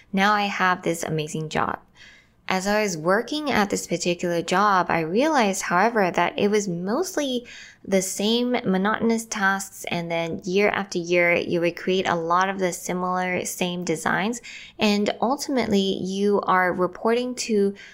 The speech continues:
your superior and you are doing exactly what they ask you.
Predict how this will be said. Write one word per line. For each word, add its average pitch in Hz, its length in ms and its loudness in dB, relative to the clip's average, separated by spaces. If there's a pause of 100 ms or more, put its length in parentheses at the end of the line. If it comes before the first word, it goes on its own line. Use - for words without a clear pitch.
(220)
your 180 400 2
superior 160 840 2
and 160 260 -2
you 165 100 2
are 160 120 0
doing 185 320 0
exactly 170 680 0
what 170 300 0
they 160 120 -2
ask - 340 -4
you. - 200 -2